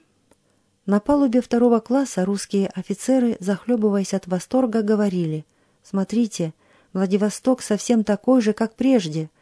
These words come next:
Наконец-то вместо этих красных тряпок родные наши русские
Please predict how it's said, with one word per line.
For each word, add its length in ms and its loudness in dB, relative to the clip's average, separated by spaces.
Наконец-то 680 2
вместо 340 0
этих 420 -2
красных 500 -4
тряпок 520 -2
родные 480 4
наши 380 0
русские 560 0